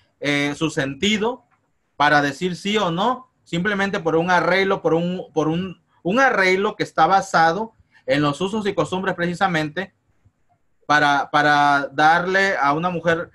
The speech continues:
más bien no darle poder de decisión, no sé si me explico. En ese, en ese tenor, vamos a, vamos a ver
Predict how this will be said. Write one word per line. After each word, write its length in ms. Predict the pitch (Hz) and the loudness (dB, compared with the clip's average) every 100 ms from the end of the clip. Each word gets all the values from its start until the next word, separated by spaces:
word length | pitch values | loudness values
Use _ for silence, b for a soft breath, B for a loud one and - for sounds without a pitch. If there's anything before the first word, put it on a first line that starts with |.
| b | b
más 240 | 160 185 185 | -2 0 2
bien 240 | 190 190 | 0 0
no 120 | 185 | 0
darle 260 | 190 185 190 | 2 2 0
poder 320 | 180 151 160 | -2 -2 -2
de 80 | 180 | 0
decisión, 460 | 170 - 120 147 | -2 -4 -6 -4
no 100 | 170 | -2
sé 80 | 180 | -4
si 120 | 180 185 | -4 -6
me 80 | |
explico. 420 | 147 - 131 - _ _ _ _ _ _ _ _ _ _ _ _ _ _ _ _ _ - | -6 -8 -10 -12 _ _ _ _ _ _ _ _ _ _ _ _ _ _ _ _ _ -6
En 160 | 156 185 | -2 0
ese, 360 | 214 247 - | -2 -2 0
en 100 | 165 | 0
ese 220 | 196 214 | 0 -2
tenor, 440 | - 180 175 208 220 | -2 -2 0 0 -2
vamos 420 | 156 175 208 240 214 | -2 -2 0 -2 0
a, 220 | 165 139 | 0 2
vamos 360 | 160 208 240 | 0 0 0
a 60 | 220 | 0
ver 340 | 180 202 - | 0 0 -2